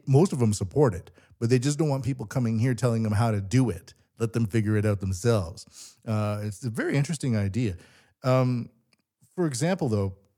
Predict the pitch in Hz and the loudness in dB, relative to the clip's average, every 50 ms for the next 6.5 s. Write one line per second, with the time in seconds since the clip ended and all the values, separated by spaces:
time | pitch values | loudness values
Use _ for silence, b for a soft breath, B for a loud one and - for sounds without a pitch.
0 | _ _ _ _ _ _ _ _ _ _ _ _ _ _ _ _ _ 131 127 127 | _ _ _ _ _ _ _ _ _ _ _ _ _ _ _ _ _ -4 -2 0
1 | 127 143 151 147 135 135 139 131 113 - - 143 113 110 107 117 120 120 123 135 | 0 0 -2 -2 -2 0 0 0 0 0 0 2 2 2 2 2 4 4 4 4
2 | - - 117 101 - - 113 101 95 90 101 117 120 117 117 107 104 - - - | 2 0 0 0 0 0 -2 0 0 2 2 2 2 2 2 0 -2 -4 -8 -12
3 | - - 110 110 98 92 98 - _ - 147 147 147 135 - - 101 95 95 101 | -10 -4 -2 -2 -2 -2 -4 -6 _ 0 2 2 2 0 -2 -2 -2 0 0 0
4 | 117 151 - 139 143 143 139 127 - - 170 165 151 139 127 - - 127 107 92 | 0 0 -2 -2 -2 -2 -2 -2 -4 -4 -4 -2 -2 -4 -4 -4 -4 -6 -6 -6
5 | - - 123 117 117 107 101 104 117 110 101 95 - - 98 92 - - 95 87 | -6 -4 -2 0 0 0 0 -2 -2 -4 -4 -4 -4 -4 -6 -6 -6 -6 -8 -8
6 | 90 87 85 87 92 92 95 101 127 151 | -8 -8 -8 -6 -6 -4 -2 -2 -4 -4